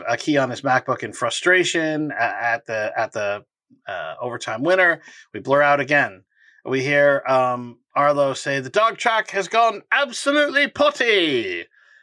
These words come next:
Uh, and I thought, uh,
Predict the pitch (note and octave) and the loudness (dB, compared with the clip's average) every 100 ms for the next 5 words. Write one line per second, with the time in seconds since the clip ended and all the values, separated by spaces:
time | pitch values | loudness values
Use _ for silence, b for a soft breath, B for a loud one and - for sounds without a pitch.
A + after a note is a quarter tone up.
0 | b - A2+ A2 G#2+ G#2+ B2 A#2 C#3 B2 | b -4 0 2 2 0 0 2 4 4
1 | B2 - _ _ - - G2 - A2+ G#2+ | 4 -2 _ _ -20 -18 -16 -6 0 2
2 | G#2 A2 | 2 2